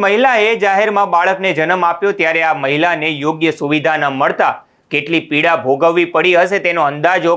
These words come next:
કદાચ આ ભાજપ સરકારને અને ભ્રષ્ટાચાર કરતા તંત્રને નથી. આમ તો ગુજરાતના દાદા મહિલા સુરક્ષાને લઈને, મહિલાઓના ન્યાયને લઈને બંગાળની દીદી મમતા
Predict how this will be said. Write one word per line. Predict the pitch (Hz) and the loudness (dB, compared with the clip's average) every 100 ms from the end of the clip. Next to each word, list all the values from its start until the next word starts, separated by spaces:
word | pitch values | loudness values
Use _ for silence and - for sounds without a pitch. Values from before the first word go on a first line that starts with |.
| 170 | 0
કદાચ | 143 151 156 | 0 0 0
આ | 135 - | -2 -2
ભાજપ | 143 143 160 - | -2 0 -2 -2
સરકારને | 139 - 180 196 160 113 _ _ - | -2 0 -2 0 -4 -6 _ _ -4
અને | 147 220 226 | -2 0 0
ભ્રષ્ટાચાર | 175 180 - 240 240 233 233 202 | 0 0 0 -2 0 0 0 -2
કરતા | 196 208 196 190 | -2 0 -2 0
તંત્રને | 190 190 202 190 170 | -2 0 0 0 0
નથી. | 170 175 123 _ _ _ _ - | 0 -4 -10 _ _ _ _ -4
આમ | 135 147 | -4 0
તો | 160 | -2
ગુજરાતના | 139 135 147 156 175 160 160 151 | -2 -2 0 0 0 -2 -2 0
દાદા | 151 160 170 147 | 0 2 0 0
મહિલા | 156 185 180 | 0 0 0
સુરક્ષાને | 165 185 180 180 185 175 | -2 -2 0 -2 0 0
લઈને, | 175 208 175 180 | 0 0 -2 -2
મહિલાઓના | 165 170 185 190 190 175 147 | 0 2 2 0 0 -2 -2
ન્યાયને | 147 175 226 233 | -2 0 0 2
લઈને | 214 175 147 180 - _ _ 156 | 2 2 -2 -4 -8 _ _ -2
બંગાળની | 160 196 240 262 254 | 0 2 0 0 0
દીદી | 208 196 226 | 0 0 0
મમતા | 202 185 202 | 0 -2 -2